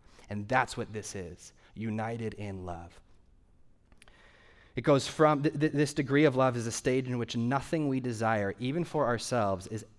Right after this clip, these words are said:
anything but God's will to be done. It involves a forgetfulness and ability to lose ourselves in God without losing our identity. It's this beautiful union between us and the Father and the Son and the Spirit.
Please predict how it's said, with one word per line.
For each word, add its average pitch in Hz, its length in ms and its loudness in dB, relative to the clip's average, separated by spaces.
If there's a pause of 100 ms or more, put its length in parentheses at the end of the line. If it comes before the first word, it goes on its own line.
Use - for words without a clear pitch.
(120)
anything 127 680 -2 (160)
but 107 200 -6
God's 123 320 2
will 101 340 -4 (180)
to - 80 -10
be 101 140 -6
done. 92 280 -8 (640)
It 135 100 0
involves 131 360 0
a 120 80 -2
forgetfulness 143 760 0
and 120 120 -4
ability 127 500 -2
to 120 140 -8
lose 131 400 -2
ourselves 123 480 -4
in 110 120 -8
God 117 260 -2
without 120 260 -6
losing 120 260 -6
our 101 80 -4
identity. 120 540 -4 (320)
It's 117 120 -6
this 120 120 -8
beautiful 139 560 2
union 113 360 -2
between 104 320 -8
us 110 320 -4 (240)
and 104 80 -6
the 98 60 -8
Father 95 420 -4 (200)
and 101 100 -6
the 92 60 -8
Son 90 360 -10 (260)
and 92 100 -8
the 80 40 -12
Spirit. - 500 -16